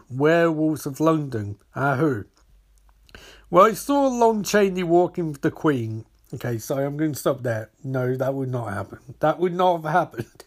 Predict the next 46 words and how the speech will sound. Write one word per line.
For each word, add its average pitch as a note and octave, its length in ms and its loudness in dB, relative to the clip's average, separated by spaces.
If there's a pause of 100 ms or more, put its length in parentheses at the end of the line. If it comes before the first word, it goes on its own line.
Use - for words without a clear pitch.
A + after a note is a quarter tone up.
<laughs> - 240 -20
Could C4 180 4
not D4+ 140 4
happen A3+ 300 0
nowadays F3+ 360 2
for C#3 120 -10
various C3+ 240 -2
reasons, E3 420 -2
but C#3+ 300 -8
particularly - 840 -2
not D#3 220 -2
happened D#3+ 280 -4
back D#3 200 2
then. D3+ 260 -2 (1300)
Doing A#3+ 340 6
the G3+ 140 4
Werewolves F#3+ 580 4
of E3 100 -4
London, D#3 520 -2
the E3 80 -2
Queen's G3+ 380 -2
not D#3 160 -4
gonna D3+ 120 -4
do C#3+ 220 -4
Werewolves C#3 500 -2
of A#2 140 -8
London. A2+ 560 -6
And D#3 100 0
also, F#3+ 260 0
Lon F3 240 0
Chaney's E3+ 440 -4
not E3 160 0
actually D3+ 160 -4
a D3 40 0
werewolf. B2+ 600 -2 (720)
I F#3+ 160 6
saw B3+ 260 4
Lon A3+ 300 2
Chaney G#3+ 360 0
Junior A#3 460 4
walking F3 460 2
with E3 180 2
the E3 80 0
Queen. D3+ 400 2
Wait, E3 220 0
what? F3 460 0